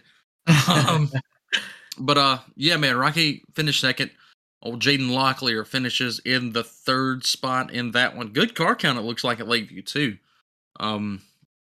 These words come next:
Speaker 2: for all of their endeavors on Friday and Saturday night, Derek Kemper, uh, won the S C D R A main event. Let's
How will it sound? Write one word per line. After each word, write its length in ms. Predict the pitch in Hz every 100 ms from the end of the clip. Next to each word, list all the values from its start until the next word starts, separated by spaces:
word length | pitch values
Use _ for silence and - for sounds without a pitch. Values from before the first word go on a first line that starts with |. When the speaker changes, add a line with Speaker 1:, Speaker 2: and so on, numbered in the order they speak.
| -
Speaker 2:
for 440 | - 120 110 107 -
all 200 | 135 131
of 100 | 113
their 160 | 123
endeavors 340 | 117 120 117 113
on 100 | 107
Friday 260 | 123 120
and 100 | 113
Saturday 260 | 131 113 110
night, 280 | 120 95 107
Derek 280 | 127 -
Kemper, 440 | - 131 127 123 117 _ _ _ _ _ 107
uh, 100 | 113
won 640 | 120 131 131 123 123 -
the 280 | 117 117 117
S 160 | 127 123
C 120 | 135
D 140 | 120 123
R 160 | 123
A 80 | 131
main 240 | 127 127
event. 640 | 123 110 104 135 135 135 131
Let's 260 | _ -